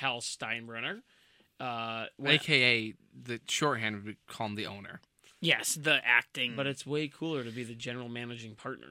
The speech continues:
Speaker 2: Right,
Speaker 3: No,
Speaker 2: but,
Speaker 3: b-
Speaker 2: but we, it, he has the, he has control over the largest percentage
Speaker 1: All right,
Speaker 2: of the team. He's
Speaker 1: the
Speaker 2: the owner.
Speaker 1: big, big white daddy Bor-, uh, Warbucks,
Speaker 2: <laughs> Warbucks.
Speaker 1: the controller of the most profitable sports franchise on the planet.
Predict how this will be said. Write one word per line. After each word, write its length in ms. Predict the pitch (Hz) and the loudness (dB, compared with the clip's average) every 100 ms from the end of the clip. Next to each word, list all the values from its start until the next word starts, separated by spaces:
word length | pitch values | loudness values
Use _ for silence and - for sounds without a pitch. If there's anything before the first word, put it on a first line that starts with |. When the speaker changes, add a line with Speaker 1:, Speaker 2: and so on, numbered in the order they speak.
| 185 | 2
Speaker 2:
Right, 240 | 170 131 | 6 8
Speaker 3:
No, 80 | 160 | 6
Speaker 2:
but, 240 | 127 104 | 2 0
Speaker 3:
b- 60 | - - | -4 4
Speaker 2:
but 260 | 143 123 139 | 6 6 2
we, 180 | 139 - | -4 -2
it, 120 | 139 _ - | -6 _ -18
he 340 | - - 156 | -10 0 2
has 340 | 135 147 127 | 6 4 4
the, 80 | 117 - _ - | -6 -16 _ -20
he 300 | - - 151 | -18 -8 -6
has 680 | 127 139 123 117 117 107 - _ _ _ - | -2 4 4 4 0 -6 -12 _ _ _ -8
control 600 | 123 - 127 117 110 101 | -6 -4 0 0 -2 -4
over 300 | 113 110 - | -6 -6 -10
the 220 | - - | -12 -4
largest 320 | 120 123 120 - | 2 4 4 -2
percentage 320 | - 117 107 | 0 0 0
Speaker 1:
All 60 | |
right, 60 | 107 | -6
Speaker 2:
of 40 | |
the 60 | - | -6
team. 160 | 104 101 | -6 -6
He's 140 | 104 | -6
Speaker 1:
the 40 | 110 | -4
Speaker 2:
the 60 | 98 | -2
owner. 80 | 165 | 4
Speaker 1:
big, 360 | 170 185 180 - _ - - _ _ 139 | 4 4 0 -16 _ -20 -20 _ _ 0
big 380 | 156 165 175 190 - 127 | 6 6 4 -6 -18 -10
white 380 | 127 143 156 - - 139 | 0 2 2 0 -14 0
daddy 380 | 143 139 143 147 | 8 8 8 2
Bor-, 340 | - 131 127 117 _ 143 | -2 -2 -2 -6 _ -10
uh, 60 | 127 139 | -10 -6
Warbucks, 600 | 135 139 127 101 107 - - | -2 -2 -2 -4 -6 -10 -12
Speaker 2:
<laughs> 160 | - 123 | -16 -8
Warbucks. 640 | 123 131 127 - - - | -4 -2 -2 -4 -8 -8
Speaker 1:
the 80 | - | -10
controller 760 | 139 - - 156 160 165 160 | -10 -10 -4 0 2 2 -2
of 240 | 131 139 135 | 0 0 -2
the 80 | 131 | -2
most 300 | 131 - - | -4 -4 0
profitable 420 | 135 135 139 127 | 0 0 -4 -6
sports 400 | - - 131 127 | -8 -6 -4 -4
franchise 580 | - 131 127 135 127 120 | -4 -2 0 0 0 -2
on 100 | 117 | -8
the 60 | 104 | -12
planet. 580 | - 131 123 113 60 | -8 2 2 2 -4